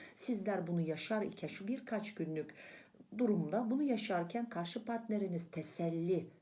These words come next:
tesellilerde olacak. Teselli arayışı içinde. Yani ya sizden teselli isteyecek, hani biraz oyalanalım hesabı,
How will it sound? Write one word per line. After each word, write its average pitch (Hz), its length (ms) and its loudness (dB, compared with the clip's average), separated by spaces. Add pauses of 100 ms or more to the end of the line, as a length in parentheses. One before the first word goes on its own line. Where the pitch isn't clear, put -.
(140)
tesellilerde 165 880 2
olacak. 135 520 -2
Teselli 180 540 0
arayışı 147 420 -2
içinde. 139 400 -4 (360)
Yani 160 380 0 (260)
ya 170 120 6
sizden 170 600 0
teselli 131 640 -2 (380)
isteyecek, 143 800 -2 (380)
hani 131 280 -2
biraz 139 260 2
oyalanalım 147 720 2
hesabı, 147 580 -2